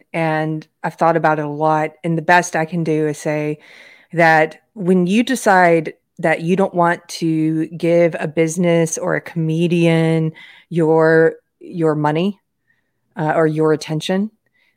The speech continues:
that that's what they call voting with your feet, like, using your feet to walk on out of there. "I'm not coming to your show, Dave Chappelle," you know, "I'm not giving you," voting with your dollar, "I'm not giving you my money, Dave Chappelle,"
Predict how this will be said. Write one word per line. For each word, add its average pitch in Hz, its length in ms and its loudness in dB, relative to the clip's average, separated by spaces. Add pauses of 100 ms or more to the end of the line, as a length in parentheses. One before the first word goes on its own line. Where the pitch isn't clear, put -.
(140)
that 160 200 -4
that's 175 280 4
what 175 140 -2
they 170 100 2
call 160 400 2
voting 160 520 0
with 156 380 0
your 147 140 -6
feet, 247 380 -8 (520)
like, 151 320 -2 (240)
using 175 340 -4
your 220 100 0
feet 254 260 -6
to 175 100 -2
walk 175 300 2
on 233 160 4
out 247 180 6
of 190 60 -4
there. 202 140 4
"I'm 196 120 4
not 247 160 6
coming 339 280 6
to 330 60 6
your 320 140 6
show, 330 320 6
Dave 196 220 6
Chappelle," 208 440 2
you 196 100 2
know, 190 140 2 (340)
"I'm 180 100 2
not 214 200 6
giving 247 300 4
you," 233 180 2
voting 190 300 2
with 180 120 0
your 165 80 0
dollar, 175 400 2
"I'm 170 100 0
not 165 160 0
giving 190 240 2
you 202 100 0
my 202 120 4
money, 202 260 4
Dave 156 160 0
Chappelle," 165 420 -2